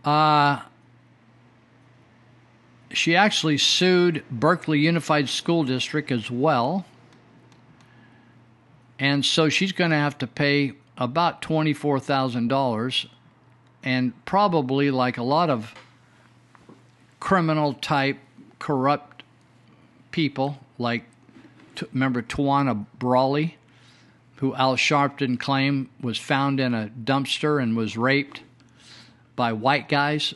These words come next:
right? And it was all a fraud. Not one piece of evidence was true, and one of the cops involved in the deal was put pressure on him. He ended up ending his own life.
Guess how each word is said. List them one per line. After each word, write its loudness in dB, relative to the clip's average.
right? -4
And -2
it -4
was -6
all 0
a -4
fraud. -2
Not -2
one -2
piece -2
of -6
evidence -4
was -6
true, 0
and -4
one 0
of -4
the -10
cops 0
involved -2
in -2
the -4
deal 0
was -6
put -2
pressure 0
on 0
him. 0
He 2
ended -2
up -4
ending 0
his -2
own 2
life. 0